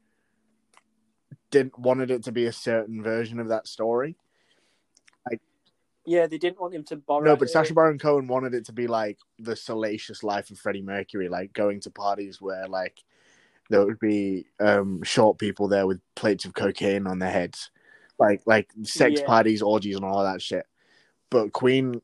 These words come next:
Speaker 1: wanted to tell the story, and he said this, like, "Well, what's the story then if it's not about Freddie Mercury's life?" Um, and Brian May was like, "Oh, I want it to be the story of how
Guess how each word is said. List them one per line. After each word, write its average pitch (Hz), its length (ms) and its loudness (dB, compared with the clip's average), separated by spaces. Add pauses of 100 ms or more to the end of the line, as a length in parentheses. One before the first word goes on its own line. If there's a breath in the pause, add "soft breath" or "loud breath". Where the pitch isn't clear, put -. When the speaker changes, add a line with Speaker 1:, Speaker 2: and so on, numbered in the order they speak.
(140)
Speaker 1:
wanted 117 340 2
to 107 120 -14
tell 117 200 4
the 107 80 -2
story, 110 480 4
and 110 140 -6
he 120 120 -4
said 117 220 -2
this, 107 180 -2
like, 107 160 -2
"Well, 117 160 0
what's 123 280 0
the 110 80 -14
story 117 320 0
then 98 140 -6
if 95 120 -12
it's 95 140 -14
not 104 140 -4
about 98 240 -6
Freddie 98 200 -10
Mercury's 98 460 -12
life?" 98 340 -4 (800 soft breath)
Um, 101 460 4 (760)
and 104 180 -6
Brian 107 360 2
May 107 160 0
was 101 160 -4
like, 98 160 -4
"Oh, 107 180 -2
I 95 160 -6
want 110 200 -4
it 101 100 -10
to 107 80 -14
be 110 120 -4
the 98 80 -6
story 104 520 2
of 98 160 -2
how 101 380 0